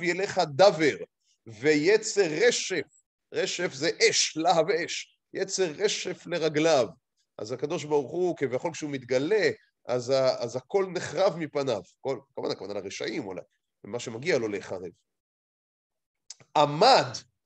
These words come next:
כן, אם הקדוש ברוך הוא עומד באיזה מקום, "וימודד ארץ", ארץ, "ראה ויתר גויים, והתפוצצו הררי עד,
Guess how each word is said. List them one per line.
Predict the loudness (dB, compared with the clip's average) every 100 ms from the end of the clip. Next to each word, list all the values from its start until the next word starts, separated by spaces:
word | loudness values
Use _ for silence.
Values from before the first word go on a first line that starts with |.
| _ _
כן, | 4 4
אם | 4
הקדוש | 0 2 2
ברוך | 2 -4
הוא | 0 0
עומד | 2 2 2 2
באיזה | 0 0 -2
מקום, | -4 -2 0 2 4 2 0 -2 _ _ -16
"וימודד | -2 2 2 2 0 -2 0 4 4 4 2 2 -2 -10 _ _ _ 4
ארץ", | 6 6 0 -6 -16 -18 _
ארץ, | 4 4 0 -10 -16 _ _ -20 -10
"ראה | -2 6 8 8 8 8 10 10 8 6 4 _ _
ויתר | -16 -4 -4 0 0 0 -4 2 4 2 -2
גויים, | -4 -4 -4 -6 -6 -8 -14 _ _
והתפוצצו | -8 -8 -8 -16 _ -10 -10 -8 -8 -8 -2 6 10
הררי | 10 8 4 2 0
עד, | 0 0 -2